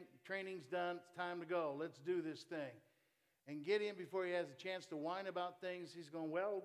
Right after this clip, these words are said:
God, I'll tell you what." That's when he does that fleece thing too, right? And then he's not even convinced then. He's like, "Ah." So God says, "Hey, look, man, if you're still having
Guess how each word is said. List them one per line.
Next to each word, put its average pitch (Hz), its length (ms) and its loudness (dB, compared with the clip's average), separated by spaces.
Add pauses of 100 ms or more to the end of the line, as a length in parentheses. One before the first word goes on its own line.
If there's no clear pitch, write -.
God, 208 380 4
I'll 190 160 -8 (200)
tell 220 120 4
you 160 360 -2
what." 180 280 -2 (340)
That's 233 160 -6
when 220 100 0
he 185 60 -2
does 170 220 2
that 120 240 -4
fleece 180 360 -6
thing 120 220 -8 (100)
too, 156 140 -2 (100)
right? 196 320 -4 (760)
And 208 100 0
then 226 100 0
he's 208 160 -4
not 240 200 0
even 233 180 -2
convinced 214 560 -4
then. 226 300 0 (180)
He's 185 220 -8
like, 190 160 2 (100)
"Ah." 339 720 4 (100)
So 208 160 2
God 233 260 2
says, 220 240 4
"Hey, 233 180 2
look, 240 360 0
man, 208 240 -4
if 196 140 -8
you're 208 80 -10
still 233 320 -2
having 220 340 -2